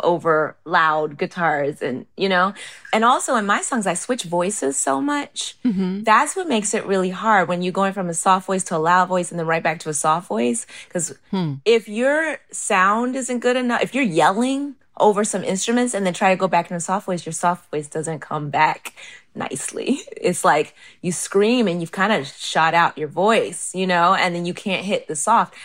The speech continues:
Speaker 1: which happened to me on that performance quite a few <laughs> times. And I just had to,
Speaker 2: Oh,
Speaker 1: like,
Speaker 2: I didn't
Speaker 1: play with
Speaker 2: notice.
Speaker 1: No, thank God, because I was just going with it and I was just doing s-, silly stuff or just, like, you know, to try to just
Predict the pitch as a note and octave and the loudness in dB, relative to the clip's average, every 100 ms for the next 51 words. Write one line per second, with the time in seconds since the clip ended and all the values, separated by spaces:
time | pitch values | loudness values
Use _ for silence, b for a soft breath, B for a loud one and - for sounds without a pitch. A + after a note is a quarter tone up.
0 | B B3+ - E4+ G4 C#4 G3+ - E3+ E3 | B -2 4 2 2 -2 -4 -6 -6 -6
1 | D#3 B B B - F#3 F#3 - F#3 F#3+ | -8 B B B -2 2 2 0 -4 2
2 | A3 A3 D3 - G3+ F#3 - C#4+ - - | 4 4 -2 -2 0 0 2 2 2 4
3 | F#4 E4+ C4 C#4 B B B B B _ | 4 4 -4 -10 B B B B B _
4 | A#3 A#3 A#3+ D4+ C4+ B3 B3+ A#3 A3 E3+ | 2 2 2 0 4 4 6 4 4 4
5 | G3+ F3+ F3 C#3+ - - G#3+ G#3+ A#3+ A3+ | 6 6 4 2 0 -8 2 4 4 2
6 | G#3+ G3+ A#3+ C4+ A3 C4 G3 G#3 G3+ F#3+ | -2 2 4 4 0 0 2 2 0 -4
7 | E3 G3 C#4 A3 F#3 F#3 F3 F#3 F3 D#3+ | 0 0 2 0 0 0 0 -2 -4 -8
8 | F3+ F#3 F3+ F#3 - - - - - - | -6 -6 -6 -10 -12 -14 -16 -16 -12 -2
9 | G3+ G3+ F#3+ - F#3+ F#3+ F#3+ - E3+ G3 | 0 0 0 4 6 6 4 2 0 0
10 | F#3+ A#3 F3+ F3 A#3 G#3+ F3+ F3 F#3 B3+ | 2 4 4 4 2 4 4 4 0 -10
11 | B B B B - G3+ A3+ G3 G3 F#3 | B B B B -6 0 2 4 2 -2
12 | F3+ | -4